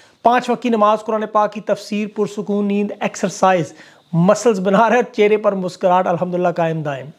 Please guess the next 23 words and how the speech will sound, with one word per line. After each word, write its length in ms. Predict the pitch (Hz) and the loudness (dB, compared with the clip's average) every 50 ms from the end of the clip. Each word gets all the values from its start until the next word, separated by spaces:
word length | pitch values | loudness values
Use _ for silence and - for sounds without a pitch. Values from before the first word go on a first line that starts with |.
| _ _ - - - - - - - - _ - | _ _ -20 -20 -20 -20 -20 -20 -20 -20 _ 2
वो 60 | 185 190 | 4 4
मुसीबतों, 440 | 196 196 - 240 - - 269 262 | 4 4 2 0 2 4 4 4
परेशानियों 520 | 254 262 247 220 202 - 220 214 220 233 240 | 4 4 0 0 0 0 0 0 0 -2 -2
में 140 | 240 233 196 | -2 -2 -2
बिल्कुल 240 | 214 214 - 247 | -4 -4 -4 -2
नहीं 120 | 233 240 208 | -2 0 0
घबराया, 440 | 208 185 202 202 208 214 220 226 - - _ _ _ _ _ _ _ - | 0 2 2 4 4 2 0 -2 -6 -12 _ _ _ _ _ _ _ -6
जिस 160 | 190 214 214 | -4 -2 0
तरह 100 | 247 233 | 2 4
आज 220 | 226 214 208 220 220 | 6 6 4 4 2
उसके 180 | - - 254 | -2 -6 -6
मुखालफिन 500 | 226 220 208 214 214 208 202 - 220 220 | -6 -4 -2 -2 -2 -2 -2 -4 -4 -4
की 120 | 226 220 226 | -4 -6 -4
कांपे 340 | - 214 196 196 - 220 214 | 0 0 0 0 0 -2 0
टांग 280 | 214 208 202 202 202 | 2 2 2 2 0
रही 220 | 220 214 208 202 196 | -2 -2 -2 -2 -2
हैं। 80 | 202 | -2
नींद 400 | 190 175 180 196 214 208 190 - - _ - | -2 -2 0 -2 -2 -2 -4 -8 -12 _ 0
आती 280 | 180 190 196 196 240 226 | 0 0 2 2 0 0
नहीं 200 | 202 214 208 160 | 2 0 0 0
गोली 280 | 147 185 185 185 214 208 | 0 0 0 2 0 -2
खाए 240 | - - 196 185 | 0 2 2 2
बगैर। 380 | 185 175 170 170 175 180 185 185 | 4 2 2 2 2 2 0 -2